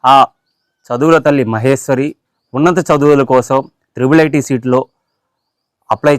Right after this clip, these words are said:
చేసుకోగా, ఆ త్రిబుల్ ఐటీ సీట్లో వాళ్ళకి సంబంధించినటువంటి బేడ బుడగ జంగం కులానికి సంబంధించినటువంటి కుల ధృవీకరణ సర్టిఫికెట్ రాష్ట్ర వ్యాప్తంగా ఎక్కడా లేకపోవడంతో, ఆ యొక్క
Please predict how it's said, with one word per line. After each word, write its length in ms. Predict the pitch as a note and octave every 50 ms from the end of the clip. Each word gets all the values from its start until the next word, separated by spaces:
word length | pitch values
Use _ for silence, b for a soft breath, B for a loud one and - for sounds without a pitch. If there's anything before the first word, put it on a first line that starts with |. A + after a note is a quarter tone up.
| - -
చేసుకోగా, 520 | B2+ A2+ - - B2 A#2 G#2 B2 C3+ C#3+ - _ _ _ _ -
ఆ 60 | A#2 A#2+ A#2+
త్రిబుల్ 280 | - A#2 B2 A#2+ C#3
ఐటీ 200 | D3+ D#3 C#3+ D3
సీట్లో 400 | C3+ - - B2 A2+ - B2 B2+ C#3 - _ - _ _ _ _ _ _ _ _ _ _ _ _ -
వాళ్ళకి 500 | - B2+ C3+ C#3 C#3 - - A2 G2 -
సంబంధించినటువంటి 1080 | - - C3 A2 A#2+ B2+ C#3 C#3 C#3 B2+ B2+ B2+ A#2+ G#2+ - A#2 A2+ G#2 F#2 A2+ G2 - _ _ - G#2+
బేడ 340 | G2 G2+ A#2 B2+ C#3 D3+ E3 E3
బుడగ 400 | C#3+ B2 A#2 B2+ C3 C3+ C3 C3 B2 - - -
జంగం 360 | G#2 G#2+ B2 B2 B2 B2 A#2+ - - _ _
కులానికి 340 | - B2 B2 B2+ C3 C3+ B2
సంబంధించినటువంటి 880 | - B2+ A2+ A2+ A2+ A2+ A2+ A2+ G#2 A2 A2 G#2+ G2 - G#2+ G#2 F#2+ -
కుల 260 | A2+ _ - A2 A#2 C3+
ధృవీకరణ 580 | C3 C#3 D3+ D3+ D3 B2+ - B2+ A2+ A#2 A2+ G2 - _ _ _ _ _ _ _
సర్టిఫికెట్ 580 | - A#2+ G#2+ G#2 D3 B2+ C3+ C3 B2 A#2 A#2+ C#3 D3 - _ _ _ _ _ _ -
రాష్ట్ర 440 | - - G#2+ A#2+ C#3+ D3+ - - E3+
వ్యాప్తంగా 460 | D#3 D3+ - - D#3 C#3+ C#3+ C#3+ D3 D3 - _ -
ఎక్కడా 320 | G2+ G#2+ - - D3+ D3 C#3
లేకపోవడంతో, 840 | A#2+ G#2 G#2+ A2+ A2+ B2 A#2 - B2+ B2 B2 A#2 A2 A2+ - B2 B2+ C#3+ - _ _ _ _ _ _ -
ఆ 80 | A2+ B2+
యొక్క 220 | C#3+ D3 - -